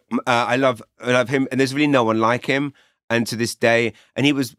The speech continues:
back in the day, seen as somewhat kind of laddish,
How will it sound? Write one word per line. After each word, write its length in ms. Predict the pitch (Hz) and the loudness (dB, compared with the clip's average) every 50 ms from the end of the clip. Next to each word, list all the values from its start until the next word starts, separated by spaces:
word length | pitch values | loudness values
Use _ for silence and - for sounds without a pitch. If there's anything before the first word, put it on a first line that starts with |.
| _ - - 101 - - | _ -16 -16 -16 -12 -4
back 220 | - 143 143 - | -4 -2 -2 0
in 80 | 151 139 | -2 -2
the 60 | 131 120 | 0 0
day, 240 | 131 120 123 127 | 0 0 0 0
seen 520 | 113 - - - - - 151 139 143 147 135 | -4 -6 -8 -8 -6 -2 -2 0 0 0 -2
as 120 | 127 120 | -4 -6
somewhat 560 | - - - 113 117 120 117 107 104 - - | -6 -2 -2 -2 -2 -2 -2 -2 -4 -4 -6
kind 180 | - 113 104 104 | -4 -4 -2 -2
of 120 | 98 92 | -2 -4
laddish, 760 | 101 104 104 104 98 104 110 107 120 120 123 123 - - - | -4 -2 0 0 2 0 0 -2 -2 -2 -2 -2 -6 -8 -10